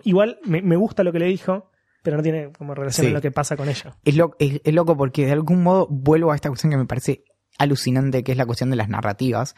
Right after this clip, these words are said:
Speaker 1: Mm.
Speaker 2: que uno puede ser consciente de que está en un loop, de que está en una narrativa, de que está haciendo un mandato familiar, por así decirlo,
Speaker 1: Sí.
Speaker 2: y sin embargo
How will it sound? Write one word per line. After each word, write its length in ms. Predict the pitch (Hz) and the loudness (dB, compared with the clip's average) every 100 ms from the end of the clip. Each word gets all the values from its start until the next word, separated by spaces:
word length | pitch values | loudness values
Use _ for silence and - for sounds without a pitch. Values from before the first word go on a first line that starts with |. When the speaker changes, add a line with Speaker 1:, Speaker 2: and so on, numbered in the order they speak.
| - | -12
Speaker 1:
Mm. 120 | 170 151 | -10 -4
Speaker 2:
que 60 | 151 | 0
uno 140 | 165 | 2
puede 180 | 143 160 | 2 0
ser 260 | 147 165 156 - _ | 2 0 0 -10 _
consciente 640 | - 127 123 - 165 156 147 | -2 0 0 0 0 0 0
de 140 | 113 | -2
que 80 | - | -4
está 300 | 107 - 156 | -4 0 2
en 100 | 139 | 2
un 160 | 123 117 | 0 0
loop, 240 | 107 - - | -2 -6 -6
de 140 | 110 | -4
que 60 | 110 | 0
está 100 | 139 | 0
en 60 | |
una 100 | 139 | 0
narrativa, 500 | 117 107 107 131 131 | 0 -2 -2 0 0
de 80 | 113 | -2
que 60 | 113 | -2
está 140 | - | -2
haciendo 360 | 135 - 131 131 | -2 -2 0 0
un 100 | 123 | 0
mandato 420 | 110 117 127 135 | -2 0 0 0
familiar, 520 | - 113 107 127 131 | -2 -2 0 0 -2
por 100 | 127 | -4
así 200 | 107 127 | -6 -2
decirlo, 360 | 131 147 139 143 | -2 0 0 0
Speaker 1:
Sí. 80 | 180 165 - _ - | -2 -6 -14 _ -2
Speaker 2:
y 100 | 156 | 0
sin 120 | 139 | 0
embargo 480 | 123 135 151 151 | 2 2 2 0